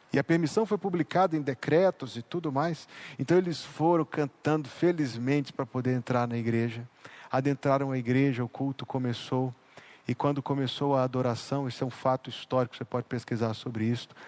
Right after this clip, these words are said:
os japoneses trancaram a igreja e fecharam a igreja, portas e janelas, e incendiaram o prédio e mataram centenas de pessoas. Ficou registrado na história como o massacre de Jamni.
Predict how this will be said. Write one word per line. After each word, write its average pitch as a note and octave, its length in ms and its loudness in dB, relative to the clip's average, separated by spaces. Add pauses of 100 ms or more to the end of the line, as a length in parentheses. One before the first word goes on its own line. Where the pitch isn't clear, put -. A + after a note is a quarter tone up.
(460)
os B2 100 0
japoneses B2+ 640 0
trancaram C3+ 600 0
a B2 60 -4
igreja A#2 580 -4 (460)
e B2 60 -2
fecharam C3 640 0
a C3 60 -2
igreja, A2+ 600 -2 (720)
portas C3+ 540 2
e A#2+ 80 -6
janelas, A2 880 -6 (420)
e B2+ 140 0
incendiaram B2 720 0
o A#2 40 -8
prédio G#2 540 -6 (880)
e A#2+ 60 -6
mataram A#2 500 0
centenas C3+ 680 -2
de G#2 60 -12
pessoas. - 840 -12 (760)
Ficou B2 200 0
registrado B2+ 600 2
na B2+ 60 -6
história C3 320 -2
como B2+ 220 -4
o B2 40 -4
massacre C#3 580 -2
de B2+ 180 -2
Jamni. A2+ 520 -2